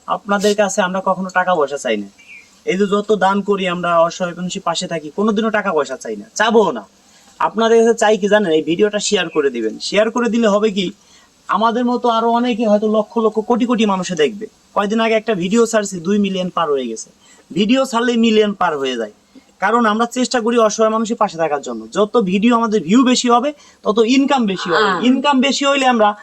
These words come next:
Speaker 1: তত এরকম মানুষের পাশে থাকতে আমরা আর উৎসাহ পাবো। আমরা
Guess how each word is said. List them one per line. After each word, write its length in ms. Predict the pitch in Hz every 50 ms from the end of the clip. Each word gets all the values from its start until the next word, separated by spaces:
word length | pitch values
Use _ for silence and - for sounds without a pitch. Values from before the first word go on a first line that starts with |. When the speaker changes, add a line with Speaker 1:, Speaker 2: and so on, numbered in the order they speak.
| - - _ _ -
Speaker 1:
তত 220 | 240 262 254 262
এরকম 300 | 262 247 240 247 233 247
মানুষের 300 | 233 233 240 247 214 247
পাশে 280 | 240 - 233 220 - 240
থাকতে 280 | 214 226 220 220 - 214
আমরা 180 | 202 208 208
আর 60 | 208
উৎসাহ 340 | 214 233 214 - - 170 151
পাবো। 240 | 139 135 120 104 104 - _ _ _ _ _ - - -
আমরা 400 | - 196 220 226 254 277 294